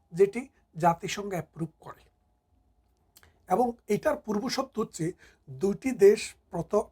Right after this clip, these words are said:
প্রথমে আগে একমত হইতে হবে, তারপরে আন্তর্জাতিক সালিশ আদালত বসবে এবং সেই আদালতে বিচার হয়ে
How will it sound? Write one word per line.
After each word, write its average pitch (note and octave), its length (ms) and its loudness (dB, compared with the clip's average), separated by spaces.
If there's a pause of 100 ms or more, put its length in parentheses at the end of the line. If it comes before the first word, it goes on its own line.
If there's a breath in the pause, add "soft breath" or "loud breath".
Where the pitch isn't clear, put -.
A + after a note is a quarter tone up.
(120)
প্রথমে A3+ 380 2
আগে F3+ 300 0
একমত D#3+ 440 -4
হইতে F#3+ 160 -6
হবে, F3+ 220 -6 (420 soft breath)
তারপরে A3 540 6 (320 soft breath)
আন্তর্জাতিক F3 680 -2 (120)
সালিশ E3+ 280 -4 (680)
আদালত E3+ 340 2 (120)
বসবে D#3 300 -2 (380 soft breath)
এবং C#3+ 140 -6 (160)
সেই C#3+ 180 -6 (120)
আদালতে C3 380 -10 (360)
বিচার C#3 480 -8
হয়ে A3+ 160 -2